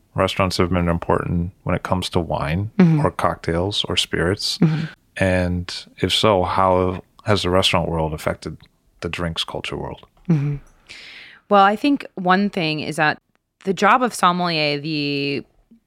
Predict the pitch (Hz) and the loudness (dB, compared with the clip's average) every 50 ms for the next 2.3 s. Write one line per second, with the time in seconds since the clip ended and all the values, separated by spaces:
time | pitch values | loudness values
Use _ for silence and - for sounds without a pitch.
0 | _ - - - - 185 175 165 156 - - - _ _ _ _ _ _ _ _ | _ -18 -14 -6 -2 0 0 0 -2 -6 -16 -20 _ _ _ _ _ _ _ _
1 | _ _ _ _ _ _ _ _ _ - - _ _ _ 165 156 147 147 147 143 | _ _ _ _ _ _ _ _ _ -18 -18 _ _ _ -2 0 0 0 0 -2
2 | 143 143 143 143 - | -4 -6 -8 -8 -10